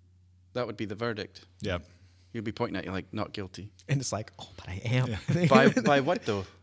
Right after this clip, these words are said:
Speaker 1: By God's grace and Jesus' life and death.
Speaker 3: Bam.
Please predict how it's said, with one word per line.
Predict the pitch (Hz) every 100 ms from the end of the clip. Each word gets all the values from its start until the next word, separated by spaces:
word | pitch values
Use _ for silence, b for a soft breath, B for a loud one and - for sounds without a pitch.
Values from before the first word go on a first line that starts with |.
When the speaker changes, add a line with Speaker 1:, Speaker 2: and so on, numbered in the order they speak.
| -
Speaker 1:
By | 101
God's | 95 120 131
grace | - 113 107 101 - - _ -
and | 95
Jesus' | 98 101 101 101 92
life | 98 98 -
and | 92
death. | 92 87 - -
Speaker 3:
Bam. | 82 -